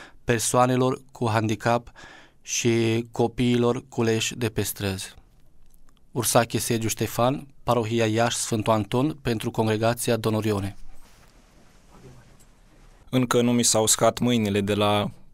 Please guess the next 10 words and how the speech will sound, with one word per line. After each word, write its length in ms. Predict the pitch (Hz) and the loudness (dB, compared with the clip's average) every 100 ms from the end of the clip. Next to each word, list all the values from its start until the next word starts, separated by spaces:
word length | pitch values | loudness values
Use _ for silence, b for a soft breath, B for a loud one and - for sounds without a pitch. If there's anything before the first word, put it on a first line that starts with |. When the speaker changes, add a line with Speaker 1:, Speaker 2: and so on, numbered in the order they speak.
| - | -6
Speaker 2:
crisma 600 | - 131 117 - 104 104 | -2 2 4 4 4 2
cu 140 | - | 0
care 200 | - 107 | 0 2
am 100 | 113 | 2
fost 720 | 107 117 113 - - - - - | 2 2 2 0 -2 -8 -10 -2
unși 600 | 117 107 110 98 - - - | 0 2 2 4 4 2 -4
de 140 | 107 104 | -2 -2
către 420 | - 104 98 107 104 104 104 107 - | 0 -2 0 2 4 4 4 2 -2
episcopul 680 | - 107 - - 113 - 110 | -4 -2 2 2 2 0 0
nostru. 680 | 107 107 - - 117 117 | 2 2 2 2 2 2